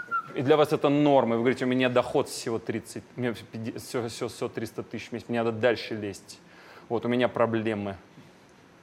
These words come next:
Как бы мне на-, нормально начать двигаться?» И дальше целая тема прокрастинация. У нас был отдельный урок. Что значит прокрастинация?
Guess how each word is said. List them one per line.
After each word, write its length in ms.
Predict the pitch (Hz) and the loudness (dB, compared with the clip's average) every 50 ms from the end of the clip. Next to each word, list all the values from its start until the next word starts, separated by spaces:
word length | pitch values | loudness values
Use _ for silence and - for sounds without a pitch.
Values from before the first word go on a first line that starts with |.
| - - - - - - 113 101 - | -20 -20 -20 -20 -20 -18 -18 -10 -2
Как 200 | - 135 131 120 | 0 0 0 2
бы 100 | 127 123 | 0 0
мне 240 | 120 123 127 127 | 0 0 0 0
на-, 120 | 120 117 117 | 0 0 0
нормально 400 | 117 117 117 120 117 107 104 101 - - - - - - - - - | 0 0 0 0 -2 -2 -4 -8 -12 -18 -20 -20 -20 -20 -20 -20 -18
начать 220 | 101 - - 110 | -16 -12 -10 -10
двигаться?» 200 | 107 107 - - - - | -10 -10 -12 -16 -10 0
И 60 | 117 | 4
дальше 180 | 139 170 165 - | 4 4 4 4
целая 160 | 175 160 156 | 2 2 4
тема 200 | 160 - 170 135 | 4 4 2 4
прокрастинация. 680 | - - - - 127 - - 151 151 147 131 - - 120 | 2 -2 -2 -2 -4 -2 -2 0 2 2 2 2 0 -4
У 20 | |
нас 80 | 117 107 | -4 0
был 120 | 113 123 | 2 2
отдельный 300 | 123 123 131 147 135 127 | 4 4 4 4 4 6
урок. 260 | 120 117 104 - - - - - - - - - - - - - - - - - - - - - | 4 4 4 2 -2 -12 -18 -20 -20 -20 -20 -20 -20 -20 -20 -20 -20 -20 -20 -20 -20 -20 -20 -4
Что 60 | - | 0
значит 180 | 160 147 - | 0 0 2
прокрастинация? 720 | - 151 123 147 135 - - 151 135 123 110 - - - | 0 0 2 2 0 0 0 2 2 2 2 0 -4 -12